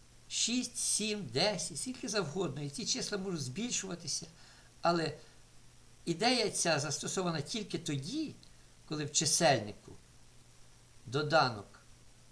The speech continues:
який додається до ікса, зменшується, а в знаменнику дріб збільшується. Переходимо до розв'язку.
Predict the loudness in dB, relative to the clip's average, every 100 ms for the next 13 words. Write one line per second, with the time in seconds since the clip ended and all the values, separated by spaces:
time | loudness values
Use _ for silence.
0 | -20 -18 -14 -8 -4 -2 2 2 2 -2
1 | -4 -2 -2 -2 -2 2 2 4 4 2
2 | 0 -4 -8 -12 -20 -20 -20 -20 -12 2
3 | 4 4 0 -4 0 4 4 4 -4 -12
4 | -18 -16 -6 -2 -2 -4 -16 -20 -20 -18
5 | -10 -8 -6 -6 -6 -12 -14 -14 -14 -18
6 | -20 -20 -20 -20 -20 -20 -20 -20 -20 -20
7 | -14 -12 -4 0 0 2 2 2 0 -2
8 | -6 -10 -10